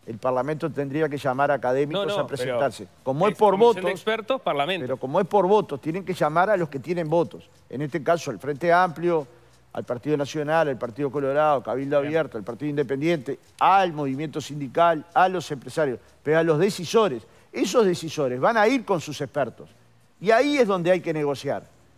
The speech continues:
Speaker 1: De lo contrario, el experto se queda colocado en su lugar de origen porque la política no es su, su función. Es construir un documento.
Speaker 3: Pereira,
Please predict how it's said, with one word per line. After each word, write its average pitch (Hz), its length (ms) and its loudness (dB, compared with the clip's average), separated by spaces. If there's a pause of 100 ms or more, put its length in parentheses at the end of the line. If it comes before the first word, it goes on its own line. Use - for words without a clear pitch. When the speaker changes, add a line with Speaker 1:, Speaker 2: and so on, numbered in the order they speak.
(180)
Speaker 1:
De 196 140 0
lo 233 120 4
contrario, 175 520 2
el 165 60 -2
experto 180 440 0
se 131 180 -12
queda 269 220 2
colocado 131 680 0 (280)
en 139 160 -6
su 160 160 -10
lugar 190 280 2
de 185 120 0
origen 214 360 -4
porque 143 240 -6
la 147 120 0
política 175 580 -2
no 170 180 -4
es 262 280 -4 (340)
su, 131 960 -4 (320)
su 147 240 -4
función. 156 500 0 (280)
Es 220 180 0
construir 226 460 -2
un 233 120 -2
documento. 156 640 -4 (100)
Speaker 3:
Pereira, 131 340 -4